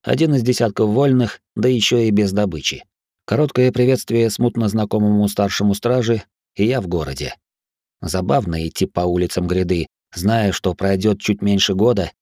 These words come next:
и буду сравнивать их уже с улицами совсем других городов. И этот наш дом с другими, как сравнивал когда-то деревенскую хибару с комнаты в квартале чужих имён. Пожалуй, получив свидетельство прикоснувшегося к стихии,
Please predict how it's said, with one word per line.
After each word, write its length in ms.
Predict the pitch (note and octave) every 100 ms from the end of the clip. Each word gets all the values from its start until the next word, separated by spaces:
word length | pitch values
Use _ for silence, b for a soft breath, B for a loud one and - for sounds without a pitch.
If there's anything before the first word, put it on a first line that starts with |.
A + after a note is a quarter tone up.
| _
и 60 | F#2+
буду 260 | A#2+ C#3+
сравнивать 600 | B2+ C3+ C3 B2 A#2 A2 -
их 280 | A2+ -
уже 200 | A#2 G#2
с 120 | G#2+ -
улицами 460 | B2 B2 A2 A#2 A2
совсем 460 | G#2 G2 G#2+ G2+
других 360 | F#2+ F#2+ F#2 E2+
городов. 580 | F2+ F2 D#2+ C#2 - _ _ _ _ -
И 60 | -
этот 360 | D3+ C#3 C#3+
наш 200 | C3+ C3+
дом 300 | G#2 A2 A2+
с 60 | G2
другими, 560 | G#2+ G#2+ G#2+ G#2 G2 - _
как 160 | - A2+
сравнивал 500 | - A#2 G#2+ G#2+ G#2
когда-то 440 | G2+ G2+ A2 G2+
деревенскую 640 | G2 G#2 G#2+ A2 G2+ G2+ G2
хибару 520 | - F#2+ A#2+ A#2+ G#2 _ _
с 100 | -
комнаты 440 | D3 B2+ A#2+ -
в 60 | G#2
квартале 460 | - G#2 G#2+ G#2 G2+
чужих 380 | G2+ F#2+ G2
имён. 340 | G#2 F2 C2 B1 _ _ _ _ _ -
Пожалуй, 460 | A#2 G#2+ D3 D#3+
получив 420 | C#3+ B2+ A#2+ C#3 -
свидетельство 580 | A#2 A#2+ B2+ A#2 B2
прикоснувшегося 880 | A2+ G#2+ G#2 G2+ B2 G#2 A2+ G#2+ G#2+
к 60 | G2
стихии, 600 | - G2+ - A2+ B2+